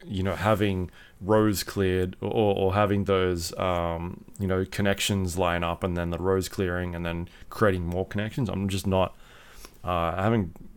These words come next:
got my head around that part. Probably should go and check out the tutorial 'cause there is one.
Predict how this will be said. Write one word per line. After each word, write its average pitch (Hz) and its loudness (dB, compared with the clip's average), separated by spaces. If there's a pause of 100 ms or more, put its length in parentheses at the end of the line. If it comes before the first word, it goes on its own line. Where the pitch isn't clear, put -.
(180)
got 92 0
my 85 -6
head 92 0
around 87 0
that 87 -2
part. 80 -6
Probably 135 4
should 110 -2
go 101 4 (100)
and 98 0
check 101 -2
out 92 2
the 90 -6
tutorial 104 -2
'cause 95 0
there 87 2
is 92 0
one. 135 0